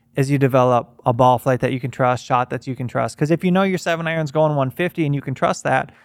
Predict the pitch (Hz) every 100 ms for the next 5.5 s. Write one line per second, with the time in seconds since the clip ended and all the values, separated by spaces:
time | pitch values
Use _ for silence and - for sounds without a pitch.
0 | _ _ 147 160 170 - 165 160 151 151
1 | 147 156 165 143 - 160 151 147 143 127
2 | 170 165 143 131 135 - _ _ 160 -
3 | 160 160 156 151 - 170 175 131 123 -
4 | 139 139 143 135 135 147 135 113 160 196
5 | 143 117 120 123 123